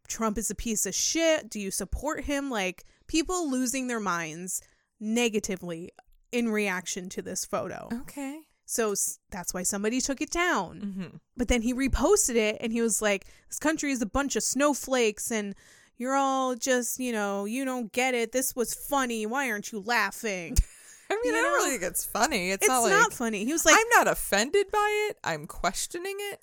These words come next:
Speaker 2: but I'm not offended, but it's
Speaker 1: Yeah.
Speaker 2: also not funny.
Speaker 1: But he was like, "I, I thought it was funny." So in-, insinuating you're an asshole if you don't think it's funny also.
Speaker 2: Oh, Tom, no.
Speaker 1: Yeah.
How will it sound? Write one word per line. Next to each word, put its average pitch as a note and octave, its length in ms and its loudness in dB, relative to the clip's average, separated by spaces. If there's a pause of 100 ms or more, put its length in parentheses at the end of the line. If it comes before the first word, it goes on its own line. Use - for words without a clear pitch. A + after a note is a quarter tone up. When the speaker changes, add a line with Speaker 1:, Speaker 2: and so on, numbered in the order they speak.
Speaker 2:
but F#3 140 0
I'm F#3 120 0
not G#4 160 -4
offended, G#3+ 520 -6
but G#4 260 6
it's G3+ 180 6
Speaker 1:
Yeah. E4 40 8
Speaker 2:
also D#4 240 4
not E4 200 -4
funny. F4 380 -4 (100)
Speaker 1:
But D4+ 120 2
he D#4 140 6
was D#4+ 280 0
like, C4+ 320 0
"I, D4+ 220 0 (440)
I D4+ 160 6
thought A3 280 0
it G#3 80 -2
was A3+ 180 0
funny." D4 640 0 (360)
So B3 400 2 (180)
in-, D#4+ 200 -2 (180)
insinuating C#4 840 0 (200)
you're D4 300 4
an C4+ 80 -2
asshole B3+ 440 4
if G3 120 -2
you A3+ 100 0
don't G#3 160 2
think G3 140 -2
it's F#3 160 -2
funny F3+ 240 -2
also. - 400 -6 (100)
Speaker 2:
Oh, F#3 400 -12
Tom, F#3+ 720 -6
no. F3 1040 -6
Speaker 1:
Yeah. G3 280 -6